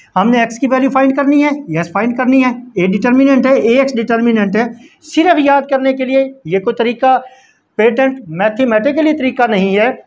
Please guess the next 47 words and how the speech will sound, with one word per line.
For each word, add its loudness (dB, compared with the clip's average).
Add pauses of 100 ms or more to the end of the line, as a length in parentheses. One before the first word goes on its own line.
सिंपल 0
मैं 0
आपको 0
सिर्फ -2
आपके 0
याद 0
के 0
लिए -2
ये -4
बता 0
रहा -2
हूँ। -4 (280)
देखें, 0
ए 0
से -2
ए 2
क्रॉस 0
हो 2
गया, 0
बाकी -2
सिर्फ -2
X -8
बच -2
गया, -2
तो -6
X -4
की -6
value, -4 (420)
ए 2
से 0
ए 0
क्रॉस 0
हो 2
गया, 0
सिर्फ -2
वाई 0
की -8
वैल्यू 0
बच 0
गई, -2
तो -4
सिर्फ -2
वाई 0
की -8
value -2
आ -2
जाएगी। -2